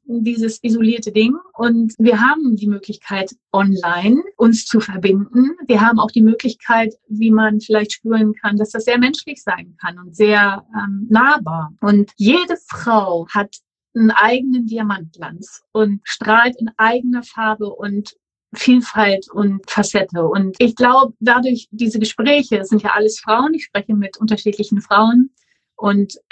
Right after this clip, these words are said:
immer intuitiv, was da kommt, kann ich vorher gar nicht sagen. Und jeder hat natürlich eine Kernkompetenz, ja, so wie bei dir die biografische Geschichte total, also wenn ich die Augen zumache, sehe ich so einen Goldglanz, ja, weil das finde ich auch, das ist so wichtig,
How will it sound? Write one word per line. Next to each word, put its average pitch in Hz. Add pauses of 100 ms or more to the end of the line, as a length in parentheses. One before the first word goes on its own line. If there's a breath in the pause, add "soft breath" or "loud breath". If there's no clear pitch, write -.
(160)
immer 262
intuitiv, 247
was 220
da 233
kommt, 247
kann 240
ich 220 (100)
vorher 220
gar 214
nicht 208
sagen. 254
Und 220
jeder 220
hat 240
natürlich 240
eine 254
Kernkompetenz, 180 (200)
ja, 214
so 214
wie 208
bei 202
dir 214
die 226
biografische 220
Geschichte 233
total, 214 (480)
also 202
wenn 220
ich 220
die -
Augen 220
zumache, 220
sehe 226
ich 220
so 214
einen 208
Goldglanz, 208
ja, 226
weil 190
das 202
finde 208
ich 208
auch, 196
das 196
ist 208
so 233
wichtig, 226